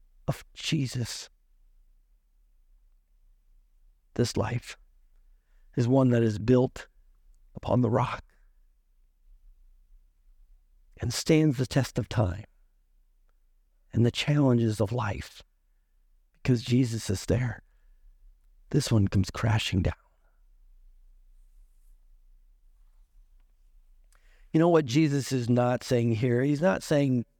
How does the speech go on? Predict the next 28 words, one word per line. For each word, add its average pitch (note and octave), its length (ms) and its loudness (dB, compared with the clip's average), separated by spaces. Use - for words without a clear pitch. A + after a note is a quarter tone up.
"Become C3+ 300 2
a A2+ 60 4
better G2 260 2
person," G2 420 -6
'cause - 120 -6
we C3+ 140 4
can't. - 540 -4
This C#3 200 0
is D3 100 0
all D3+ 240 4
about C3+ 240 2
allowing A#2+ 600 2
the A#2+ 100 -4
King, A2 520 -2
the B2+ 100 0
one B2+ 260 2
who C3+ 120 0
came C3 420 2
and A#2 200 0
did C#3 240 2
walk B2 440 -2
the A#2 100 -2
difficult A2+ 500 0
path - 380 -4
and B2+ 200 0
died B2 400 0
for - 160 -8
us, - 460 -10